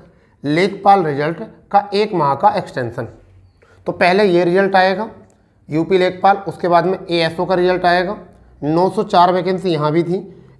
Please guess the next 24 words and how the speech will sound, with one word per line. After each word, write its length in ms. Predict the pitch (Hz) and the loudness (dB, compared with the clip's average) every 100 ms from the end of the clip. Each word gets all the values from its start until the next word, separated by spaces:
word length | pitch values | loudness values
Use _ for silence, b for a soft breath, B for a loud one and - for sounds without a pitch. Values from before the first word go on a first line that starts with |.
| - | 0
इनका 280 | 175 175 220 | 0 2 2
भी 120 | 226 | 2
डीबी 260 | 196 190 | 0 0
कराकर 340 | 202 185 180 196 | 0 2 2 0
रोक 160 | 185 | 0
दिया 220 | 165 185 185 | 0 0 2
गया 160 | 185 | 0
है, 180 | 175 202 - - b b b | -2 -6 -14 -20 b b b
इनका 280 | 156 170 220 | -4 -2 0
भी 120 | 226 | 2
डीबी 260 | 196 185 196 | 2 2 2
कराकर 360 | 190 185 190 | 2 2 2
रोक 160 | 180 170 | 0 0
दिया 200 | 165 185 | 0 2
गया 200 | 180 180 | 2 0
है, 160 | 175 226 - b b b | -2 -8 -16 b b b
ठीक 200 | - 170 | -6 -2
है। 120 | 196 208 - B B 180 | -2 -4 -10 B B -2
और 180 | 208 170 | 0 2
आपका 300 | 165 165 202 | 2 2 -2
डीबी 240 | 165 160 220 | 0 -4 -4
पहले 280 | 151 143 | -4 -4
से 120 | 139 147 | -4 -4
ही 220 | 151 240 | -4 -6